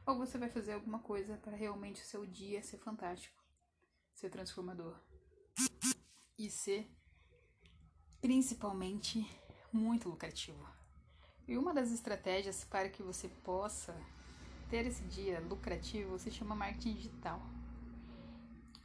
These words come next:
Eu fiz faculdade de marketing em dois mil e seis, porém eu não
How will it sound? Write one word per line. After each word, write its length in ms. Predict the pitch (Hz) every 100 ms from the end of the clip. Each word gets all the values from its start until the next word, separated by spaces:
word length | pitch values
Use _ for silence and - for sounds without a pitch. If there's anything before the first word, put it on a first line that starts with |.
| - -
Eu 260 | 208 214 220 -
fiz 240 | 277 285
faculdade 320 | 254 214 190
de 60 | 180
marketing 380 | 165 165 - 180
em 20 |
dois 120 | 170
mil 120 | 175
e 40 | 175
seis, 320 | - 165 - 220
porém 400 | - 196 185 185
eu 100 | 190
não 340 | 185 185 202